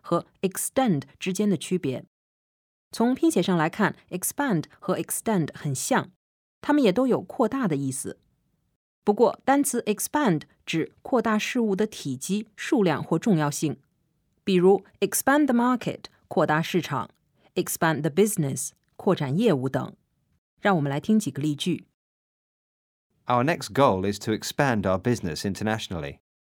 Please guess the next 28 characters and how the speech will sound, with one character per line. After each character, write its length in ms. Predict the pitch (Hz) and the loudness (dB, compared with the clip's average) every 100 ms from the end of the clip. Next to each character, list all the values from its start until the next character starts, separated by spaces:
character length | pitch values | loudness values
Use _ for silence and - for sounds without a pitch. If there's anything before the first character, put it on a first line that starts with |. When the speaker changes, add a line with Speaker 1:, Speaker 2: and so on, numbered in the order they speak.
| _ | _
Speaker 1:
我 120 | 175 175 | 0 2
们 100 | 165 | 2
的 80 | |
下 220 | 185 240 190 | 0 2 0
一 80 | |
个 80 | 196 | 4
目 180 | 214 196 | 4 4
标 240 | 180 214 | 4 2
是 160 | 214 - | 2 -2
将 240 | 185 196 | 2 4
业 140 | 214 165 | 4 4
务 160 | 160 | 0
扩 180 | 156 - 160 | 0 -2 -2
展 160 | 127 | -2
到 120 | 135 | -2
国 240 | 131 127 135 | -4 -2 2
外。 300 | 190 156 - _ _ _ _ _ _ _ _ _ _ | 2 2 -4 _ _ _ _ _ _ _ _ _ _
Speaker 2:
Scientists 560 | - 139 139 127 117 - | -4 0 2 2 0 -2
believe 380 | - 104 110 120 | -2 2 2 2
that 100 | 110 | 2
our 160 | 110 | 2
universe 600 | 101 139 104 98 95 - | 2 2 2 0 -2 -4
is 80 | 98 | -6
expanding 680 | 107 - - 143 135 90 80 | -6 -8 -4 -2 -2 -4 -4
at 60 | 82 | -6
a 60 | |
high 280 | - 117 101 | -6 -4 -4
speed. 500 | 92 - 107 85 | -4 -8 -8 -8